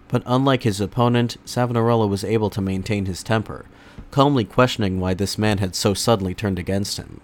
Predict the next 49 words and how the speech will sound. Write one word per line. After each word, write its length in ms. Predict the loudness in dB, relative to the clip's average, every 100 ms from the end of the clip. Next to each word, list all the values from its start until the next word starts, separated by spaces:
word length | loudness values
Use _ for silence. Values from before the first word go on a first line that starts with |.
| -4
Days 200 | 4 4
before 320 | 4 0 2 4
he 380 | 4 4 2 -4
had 180 | -2 -2
agreed 280 | 2 0 0
to 80 |
preach 380 | -8 0 0 0
against 320 | -2 -2 -2
Savonarola, 760 | -2 -4 -4 -8 -8 -10 -14 -14 -18 -20 -20 -4
Father 300 | 2 4 4
Marino 380 | 2 4 4 2
had 200 | 0 0
met 200 | 0 0
with 140 | -6
him 180 | -6 -6
in 100 | -6
San 240 | -2 -2
Marco 360 | 2 0 0 -6
and 120 | -8
conversed 420 | -6 0 0 0
with 120 | -4
him 140 | -8 -8
at 120 | -6
length. 420 | -4 -4 -6 -20 -20 -20 -20 -14
The 80 | -6
conversation 580 | 2 4 4 2 0 0
was 140 | -4
amicable, 520 | -2 -2 -2 -4 -6 -4
and 120 | -4
the 80 | -6
two 440 | 0 2 2 0
ostensibly 640 | -4 -6 -2 0 0 -2 -6
parted 400 | -2 0 0 -2
on 140 | -8
good 200 | -8 -10
terms. 560 | -4 -2 -4 -8 -16 -16 -18 -18 -18 -12
Why 200 | 2 4
was 200 | 6 6
it 100 | 2
now 320 | 0 2 4 4
that 160 | 0
he 80 | -4
was 120 | -6
denouncing 500 | -4 -2 0 0 -2
him 140 | -4 -6
in 60 |
such 220 | -4 -4
vitriolic 680 | 0 0 0 2 2 2 -2
terms? 580 | -4 -4 -4 -10 -14